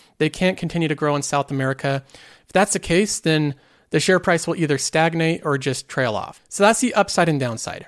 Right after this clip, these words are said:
Right now for me, Netflix is a hold. Now after Netflix, we have my next largest holding, which is Adobe. I'm down eight percent on this holding. So out of five thousand three hundred dollars invested, I'm down roughly four hundred and sixty. Now, Adobe's one of the companies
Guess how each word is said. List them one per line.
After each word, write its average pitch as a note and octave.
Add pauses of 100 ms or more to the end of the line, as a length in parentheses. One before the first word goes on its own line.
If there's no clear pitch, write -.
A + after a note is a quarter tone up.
Right F#3+
now G3+
for F#3+
me, D#3
Netflix D#3+
is C#3
a B2+
hold. -
Now F#3+
after A#3+
Netflix, G#3+
we F3+
have F3
my D#3+
next D3+
largest C#3
holding, F#3+
which D#3+
is D3+
Adobe. D3+ (340)
I'm D#3+
down F3 (120)
eight G3
percent F#3+
on F3
this E3+
holding. F3+ (260)
So E3
out E3
of D3
five F#3
thousand F3
three E3+
hundred E3
dollars D3+
invested, D3
I'm D3+
down C#3
roughly C#3+
four C3
hundred C3
and A#2
sixty. - (400)
Now, E3
Adobe's A#3+
one G#3
of G3+
the G#3
companies B2+